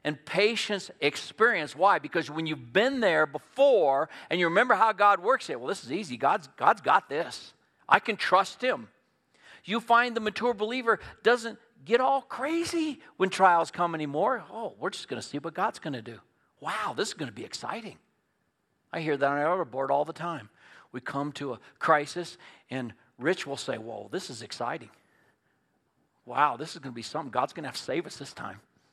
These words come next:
This time, he's gonna have to step in. We have really messed up this time." And God does every time. How come? Because Rich knows the same thing that the Apostle Paul did. That experience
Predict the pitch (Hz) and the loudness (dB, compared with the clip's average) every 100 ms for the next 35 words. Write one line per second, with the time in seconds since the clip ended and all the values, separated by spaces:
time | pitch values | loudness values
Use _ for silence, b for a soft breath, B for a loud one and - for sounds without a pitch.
0 | _ _ - 220 214 - 165 143 143 165 | _ _ 4 4 4 0 2 2 0 -4
1 | 220 - - 131 131 - - 202 208 196 | -2 0 2 0 0 -4 0 4 4 2
2 | 214 214 113 B B B B 196 220 175 | 2 0 -2 B B B B 2 4 4
3 | 135 208 247 226 233 - 214 - 160 - | 4 4 6 4 4 4 2 2 -2 2
4 | 135 127 147 b b b b b b b | 2 2 -8 b b b b b b b
5 | b b b b b b b b b _ | b b b b b b b b b _
6 | _ _ _ _ _ _ _ _ _ _ | _ _ _ _ _ _ _ _ _ _
7 | _ _ _ 120 120 123 127 127 113 110 | _ _ _ -14 -10 -8 -10 -12 -16 -16
8 | 117 - _ _ _ - 117 127 127 120 | -20 -20 _ _ _ -12 -10 -12 -14 -12
9 | 110 107 107 _ _ - 117 - 165 127 | -12 -14 -18 _ _ -8 -6 -4 -4 -4
10 | 127 123 113 117 175 - 147 147 127 120 | -6 -10 -10 -8 -8 -6 -6 -6 -8 -12
11 | 156 147 143 143 135 127 131 143 143 - | -8 -8 -8 -8 -8 -10 -8 -4 -6 -8
12 | - 135 160 110 92 _ _ _ _ b | -12 -12 -10 -14 -20 _ _ _ _ b
13 | b b b - 139 - - 170 185 208 | b b b -6 -4 -6 -4 -2 0 -4
14 | 208 - | -6 -16